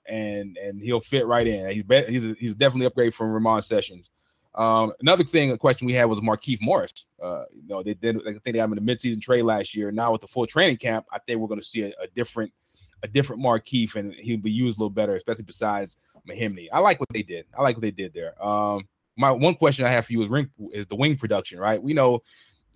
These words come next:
with LeBron James, it's all about trying to match some kind of wing production, either on offense or defense. They got the young boys, Otto Porter and Kelly Oubre. Uh, is that enough on the wings to, to, to, to actually run with the big boys in the East?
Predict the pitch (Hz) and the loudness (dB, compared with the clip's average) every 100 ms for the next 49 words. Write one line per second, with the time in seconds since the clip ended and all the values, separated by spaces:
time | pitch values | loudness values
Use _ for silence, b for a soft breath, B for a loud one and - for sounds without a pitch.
0 | 107 113 98 131 135 120 123 120 117 113 | -10 -10 0 4 4 4 2 2 0 -2
1 | - - _ _ - 107 123 127 120 113 | -6 -18 _ _ -18 0 4 4 4 2
2 | 110 113 110 113 107 120 107 113 104 107 | 2 0 0 -2 -2 -6 -4 -4 -4 -6
3 | 98 101 98 98 95 107 101 95 - 113 | -6 -6 -6 -8 -8 -6 -4 -6 -2 0
4 | 113 117 101 101 101 95 90 - _ _ | 2 -2 -6 -10 -10 -12 -16 -20 _ _
5 | _ _ _ _ _ - 123 127 107 139 | _ _ _ _ _ 0 4 4 2 4
6 | 151 131 123 120 110 - 127 131 113 127 | 4 4 4 4 2 0 0 2 0 2
7 | 123 113 107 127 113 104 117 90 80 - | 2 2 0 0 0 0 -4 -4 -10 -14
8 | _ _ _ _ _ - 110 107 - 131 | _ _ _ _ _ -6 -4 -4 -4 -2
9 | 127 156 160 151 139 107 - 120 117 110 | 2 4 6 6 4 2 -2 0 0 0
10 | 113 101 92 - 113 98 - 107 107 117 | -2 -4 -8 -10 -8 -8 -8 -10 -8 -6
11 | 107 92 - 107 113 113 - 107 101 - | -6 -8 -8 -6 -4 -6 -6 -8 -8 -14
12 | _ _ _ 131 131 120 110 113 101 104 | _ _ _ 2 4 2 0 -2 0 0
13 | 101 98 90 87 - | -2 -4 -10 -14 -16